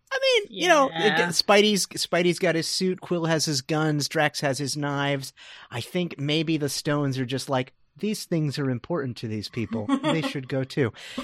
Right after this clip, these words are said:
Speaker 1: And whereas with Bucky, I'm sure he just found that gun lying around. He's like, "Ah, a gun."
Speaker 2: <laughs> Well, it was the, it was the gun, it was the gun that Rocket wanted to buy off of him,
Speaker 1: Yeah,
Speaker 2: right?
Speaker 1: it, it's not his favorite gun. It's just
Speaker 3: It's
Speaker 1: a gun.
Speaker 3: actually not even his gun. It's Natasha's.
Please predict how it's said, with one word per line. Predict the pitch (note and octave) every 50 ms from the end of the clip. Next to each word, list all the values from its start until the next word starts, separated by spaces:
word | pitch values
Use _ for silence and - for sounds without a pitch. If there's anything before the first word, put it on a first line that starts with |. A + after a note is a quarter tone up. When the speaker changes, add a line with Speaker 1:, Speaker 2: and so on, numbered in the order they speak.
| - - -
Speaker 1:
And | - D#3+ D#3+ D#3+ D#3 D#3 D#3 - - -
whereas | D#3 D#3 D#3 D3+ D3 D3 C#3+ C3+ C3
with | D3 C#3 B2 B2
Bucky, | G3+ A3+ A3+ - F#3+ D3+ C#3+ C3+ B2 - _ -
I'm | - D#3+ D#3+
sure | - - F3+ D#3+
he | D3+ D#3
just | C#3 C#3+ C3 -
found | - C#3+ B2+ C3 C3 C3
that | A#2+ A2+
gun | A#2 C3 A#2+ A#2
lying | A#2 A2+ A#2 A#2 A2 A2
around. | G#2+ A2 A#2 A2 G#2
He's | G#2+ G#2+ G#2
like, | A2+ G#2 - -
"Ah, | - - - - D#4 -
a | -
gun." | - - C4 F3+ - C#4
Speaker 2:
<laughs> | C#4 - - C#4 C4+ - - - - - - C4+ B3+ - - - - - - - - - - - - -
Well, | D4 E4+ F4
it | D#4+
was | E4+ E4+
the, | F4 F#4+ - - - _ _
it | - E4+ F4
was | F4+ G4 F#4+ D4
the | D4+
gun, | D4 C4 D4+ D#4+ D#4+ D#4 D4 - - _ -
it | D4 D4+
was | D4+ D#4 C#4+
the | D4 C#4
gun | C#4+ D4+ D#4 D#4
that | C#4+ B3+
Rocket | A#3 B3+ B3 D4 D4 - B3+ A3+
wanted | A#3 A#3 A#3 A#3 A3+ A3+
to | A#3+
buy | G3+ A3+ A3+ B3 B3
off | G#3+ F3 E3+ F3
of | G3+ F#3+ E3
him, | E3+ D#3+
Speaker 1:
Yeah, | F#3 C4+
Speaker 2:
right? | D#3 D#3+ F3+ -
Speaker 1:
it, | A3
it's | G#3+ F#3+ -
not | G3 A3+ C#4+
his | C4+ E3 - -
favorite | - - - D3 F3+ F#3+ D#3+ C#3+ G#2 -
gun. | - B2 F#2+ E2+ F#2+ G2 B2
It's | D3 D3 -
just | - - F3 F4
Speaker 3:
It's | F#4 -
Speaker 1:
a | A#4
gun. | B4 -
Speaker 3:
actually | - - D5 A#4+ A4
not | G#4 G4+ G4 G4
even | F4+ F4+ F4+ F4+
his | E4+ - F4+ F4+ E4 C#4 A3
gun. | - - C4+ G4+ A4+ A3+ G#3
It's | G#3 G#3 - -
Natasha's. | D#4 D#4 D#4 C#4 C4 C#4 F#4+ G4 - - G#3 - G3+ G3 - - -